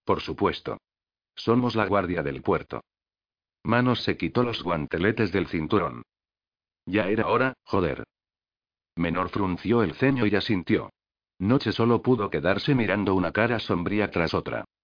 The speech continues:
"¿Estáis todos locos? Sé que solo queda uno en el muelle, pero ¿sabéis lo que debe de ser?". "Es un puñetero invasor, maldito sea Traque", dijo Manos. "Y seguramente es de Unta", replicó en silencio Noche.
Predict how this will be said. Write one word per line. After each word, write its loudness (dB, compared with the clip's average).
"¿Estáis 0
todos 4
locos? 0
Sé 0
que -2
solo 0
queda 2
uno 2
en -2
el -8
muelle, -2
pero 0
¿sabéis 0
lo 0
que 0
debe 0
de 0
ser?". -2
"Es 0
un 2
puñetero 0
invasor, 0
maldito 2
sea -2
Traque", -2
dijo 0
Manos. -4
"Y -2
seguramente 2
es -2
de 0
Unta", 0
replicó 0
en -2
silencio 0
Noche. -8